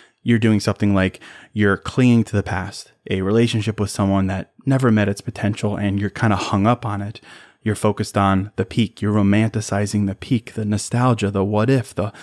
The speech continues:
the thing, right? You're seeing the wave instead of the ocean, which is a more accurate reflection of the fact that ultimately, big picture, you weren't compatible together. There wasn't reciprocity. It was immature, whatever.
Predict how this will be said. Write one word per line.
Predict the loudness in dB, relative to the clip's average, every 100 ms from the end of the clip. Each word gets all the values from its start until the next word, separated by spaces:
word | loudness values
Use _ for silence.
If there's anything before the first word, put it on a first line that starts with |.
| -20 -10
the | -6
thing, | 0 2 2
right? | 2 0 -4 -20 -10
You're | -6 -4
seeing | 0 2 4 2 -6 -6
the | -2
wave | 0 2 2 4 2 0 -6 _ _ -8
instead | -6 -2 0 0
of | 0
the | 0
ocean, | 2 0 -2 0
which | 0 -2
is | -2 0
a |
more | 0 0 -4
accurate | -8 -8 -6 -2 -2 -2 -8 -14 -6
reflection | -4 -2 -2 -4 -6
of | -4
the |
fact | -2 0 0 -2
that | -4 0
ultimately, | 0 2 2 2 0 -2 _ _
big | -2 -2
picture, | -2 -2 -2
you | -2 0
weren't | 0 -2 -4
compatible | -8 -4 -2 -2 -6
together. | -6 0 2 2 2 -2 -16 -16
There | -4 0
wasn't | 0 -2
reciprocity. | -6 -8 -2 0 0 -2 0 0
It |
was | 0 -4
immature, | -4 -4 -6 -8
whatever. | -4 -2 -2 -4